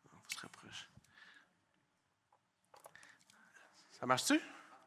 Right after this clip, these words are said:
Wow ! <laughs>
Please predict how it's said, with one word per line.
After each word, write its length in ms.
Wow ! 1500
<laughs> 20